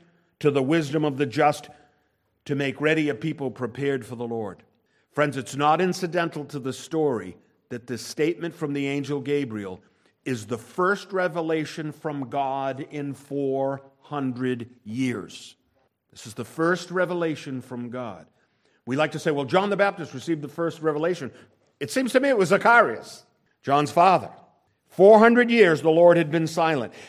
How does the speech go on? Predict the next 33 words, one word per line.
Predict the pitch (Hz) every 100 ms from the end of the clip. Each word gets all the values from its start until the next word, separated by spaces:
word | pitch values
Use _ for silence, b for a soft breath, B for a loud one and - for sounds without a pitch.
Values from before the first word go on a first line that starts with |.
| -
And | 151 156 160 -
the | 147
Lord | 160 185 208 175 - -
picks | 208 202
up | 208 160
right | 156 208 269
where | 269 262
he | 262
left | 254 233
off | 247 226 220
with | 208
Malachi, | 220 214 185 143 98 - _ _ _ _ _ -
right? | 117 175 196 - _ _ _ _ _ b b b
So | - 131
four | - 202
hundred | 196 208 202
years | 208 185
ago, | 180 147 B B -
during | 147 202 190 175
the |
Persian | 170 - 240 254 254 202 240 226 B B _
occupation | 175 180 170 160 - 220 226 226 - 233
of | 233
Israel, | 220 220 156 156 131 101 B B B
uh, | - 156
uh, | 156 156 135
Malachi | 143 175 214 208 196 214
was | 196 139
a, | 131 110 - b b b b
was, | 127 131 -
um, | 156 131 120 107 98 - _ _ -
contemporary | 151 131 165 170 185 185 190 196
with, | 160 147 107